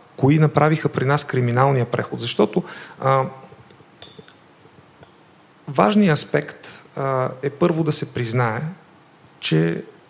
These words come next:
а, това, което е направено от репресивния апарат на Комунистическата партия, е струвало страшно много на, на страната ни. А, аз това съм го казвал вече, ще го повторя пак. Престъпление е да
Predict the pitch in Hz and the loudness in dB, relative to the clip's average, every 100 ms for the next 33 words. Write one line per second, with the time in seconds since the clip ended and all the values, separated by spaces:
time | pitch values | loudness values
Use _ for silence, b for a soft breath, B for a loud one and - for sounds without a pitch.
0 | _ - 147 143 - 139 - _ _ - | _ -14 -10 -8 -10 -12 -18 _ _ -6
1 | 131 143 165 156 151 151 143 127 127 135 | 2 4 4 2 2 2 0 0 0 0
2 | 139 131 127 127 - 135 131 127 123 143 | 2 0 -2 -2 -6 -4 -4 -4 -6 -2
3 | 151 151 131 127 123 123 127 127 131 127 | 2 2 2 -4 -4 0 0 0 -2 -4
4 | 127 127 123 - - - - 120 - 127 | -2 0 0 -2 -6 -6 -6 -8 -4 0
5 | 120 - 135 180 220 B B B B 151 | -2 -2 -2 -2 -4 B B B B -6
6 | - 147 143 127 139 127 - - 62 62 | 0 2 2 0 -2 -2 -2 0 0 0
7 | 64 64 64 127 - - - - - 120 | 0 0 -2 -4 -4 -4 -4 -4 -6 -8
8 | - B B B B - 135 131 135 - | -10 B B B B -8 -6 -6 -6 -4
9 | 139 - 143 143 139 120 120 - 151 151 | -4 0 -2 0 -2 -4 -4 0 2 2
10 | 147 147 147 151 147 147 156 180 - - | 2 0 -2 -2 0 -2 -4 -10 -12 -14
11 | - 131 - 135 - 135 127 131 120 - | -10 -12 -10 -2 2 2 2 -4 -6 -12
12 | - B B B B - 131 - - - | -16 B B B B -2 -2 0 -2 2
13 | 139 147 160 160 165 165 135 143 147 | 2 4 4 4 2 0 0 0 0